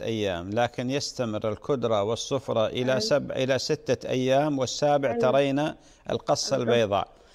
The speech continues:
Speaker 1: هذه
Speaker 2: نعم.
Speaker 1: المرة استمر معك إلى اليوم التاسع؟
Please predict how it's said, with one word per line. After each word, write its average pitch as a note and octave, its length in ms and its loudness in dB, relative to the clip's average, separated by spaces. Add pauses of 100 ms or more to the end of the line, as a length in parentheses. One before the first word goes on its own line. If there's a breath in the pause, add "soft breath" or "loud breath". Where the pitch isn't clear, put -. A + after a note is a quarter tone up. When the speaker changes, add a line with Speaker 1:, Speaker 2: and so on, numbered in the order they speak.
(220 soft breath)
Speaker 1:
هذه D3 400 4
Speaker 2:
نعم. C#3+ 40 0
Speaker 1:
المرة D3+ 540 2 (320)
استمر D3 420 0
معك D3 400 0
إلى C#3 260 0
اليوم D3 380 2
التاسع؟ B2 600 -2